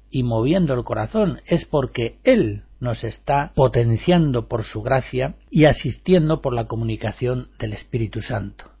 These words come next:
Por eso Cristo llama a conversión, pero Cristo produce la conversión en nosotros.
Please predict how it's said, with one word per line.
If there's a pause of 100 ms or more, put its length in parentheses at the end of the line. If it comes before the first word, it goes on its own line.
(640)
Por
eso
Cristo
llama
a
conversión, (800)
pero
Cristo (160)
produce (200)
la
conversión
en
nosotros.